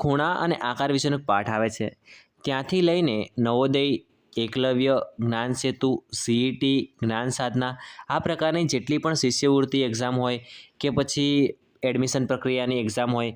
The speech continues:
કે જેમાં આપણું બાળક એક એક્ઝામ પાસ કરી અને બહાર જઈને સારી વ્યવસ્થા સાથે રહેવા જમવાનું ફ્રીમાં મળી રહે, તેવી વ્યવસ્થા માટે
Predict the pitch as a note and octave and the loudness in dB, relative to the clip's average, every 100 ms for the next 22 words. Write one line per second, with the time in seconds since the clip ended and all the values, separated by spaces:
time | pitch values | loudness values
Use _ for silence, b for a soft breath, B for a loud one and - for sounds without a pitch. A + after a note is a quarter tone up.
0 | B B - B2 C3 C3 B2 C3 B2 A#2+ | B B -6 -2 0 0 0 0 2 2
1 | B2 - - B2 A#2 G#2 A#2 A2+ A#2 A#2 | 0 -4 -4 -2 -2 -2 -2 0 0 -2
2 | - A#2+ A2+ A2 A#2 A#2 A#2 A2+ - _ | -2 0 2 0 0 -2 -2 -4 -8 _
3 | A2 G#2+ A#2+ C3 A2 A#2+ A#2 A#2 A2 B | -4 0 0 -2 -2 -2 -2 -2 -6 B
4 | B - A#2 A#2 A#2 A#2 A#2+ B2 A#2 A#2 | B -6 -4 0 2 0 0 -4 -4 -4
5 | A#2+ A2 G#2+ G#2+ A2+ A2 A2 A2+ A#2 A2+ | -2 -2 0 0 -2 0 0 0 -2 -2
6 | A2 A2 A2 B2+ C3 G2+ F2+ - B B | -2 0 0 0 0 -2 -6 -8 B B
7 | B - C#3 F3 E3+ E3 - D#3+ D3+ | B -2 2 4 4 2 0 2 2